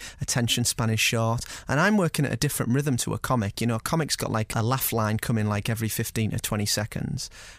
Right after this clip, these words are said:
whereas a magic trick's a different kettle of fish. So I do a thing with needles through my arm and there's blood and I pound a nail into my face and all this kind of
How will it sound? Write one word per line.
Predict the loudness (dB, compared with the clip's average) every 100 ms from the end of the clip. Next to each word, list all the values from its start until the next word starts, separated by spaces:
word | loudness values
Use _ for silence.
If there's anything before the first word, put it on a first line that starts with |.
| -4
whereas | 0 4 4
a | 4
magic | 2 0 -2
trick's | -2 -2 -4
a |
different | 0 0 0 -4
kettle | -2 -2 -2
of | -2
fish. | -2 -2 -4 -6 -10 -18 -20 -20 0
So | 2 4 4 2 0 -4
I | -2
do | 0
a | 0
thing | 0 0 0 -2
with | -4 -4 0
needles | 2 2 2 2
through | 2
my | 2 2
arm | 2 2 2
and | 2
there's | 0
blood | 0 0 2 0
and | 0
I | 0 0 0
pound | 2 2
a | 4
nail | 4 2
into | 0 0
my | -2
face | -2 -2 0 2
and | 2
all | 2
this | 0 0
kind | 0 0
of | -2